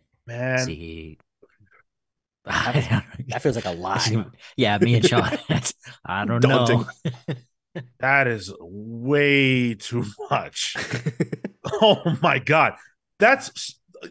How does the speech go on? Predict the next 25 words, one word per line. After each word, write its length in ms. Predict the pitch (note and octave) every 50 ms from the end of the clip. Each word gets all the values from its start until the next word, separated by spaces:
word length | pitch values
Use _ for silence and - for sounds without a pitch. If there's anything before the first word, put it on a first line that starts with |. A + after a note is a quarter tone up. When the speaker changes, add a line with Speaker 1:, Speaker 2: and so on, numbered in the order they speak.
| _ _ -
Speaker 1:
come 220 | - G3+ A#3+ B3
on. 500 | C#4 D4 D#4 D4+ G#3 C#3 A#2 G#2+ G2+ - - -
All 220 | F3+ G3+ A#3+ C4+
the 100 | C#4+ C#4
more 240 | B3 B3 A#3+ A3 G#3+
reason. 400 | G3+ G#3 A3+ C4 C4+ G#3 G3+ D#3+
Like, 300 | D3+ D3 C#3+ C3+ - _ _ _ _ _ _ _ -
let's, 380 | C3+ D#3+ G3+ A3+ A3 - - - -
let's, 360 | E3 E3 G3+ A#3 A#3 - - B2+ B2 B2+ C#3+
l-, 100 | F3+ - - - - - - -
Ted, 300 | - - A#3 C4+ A#3+ E3+
you 80 | G#3+ C4
want 120 | D4 C4+
me 60 | B3 G#3
to, 220 | F3 E3 F3 C3+
you 80 | C3+ A3+
wanna 220 | C4+ C4 A3+ D#3+
hook 240 | C#3+ D3+ G#3+ G#3+ -
me 100 | G3+ G#3
on 160 | G#3 G#3 G#3
for 220 | G3+ - D#3 C#3+ C#3
ten 380 | C3+ - - F3 F3+ G3 A3
issues 540 | G#3+ - F3+ G3+ G#3 G#3 - A3+ A3+ A#3 F3+
with 200 | E3 C#3 B2 A#2+
this? 500 | - F3+ G3+ A#3+ C4 - - - - -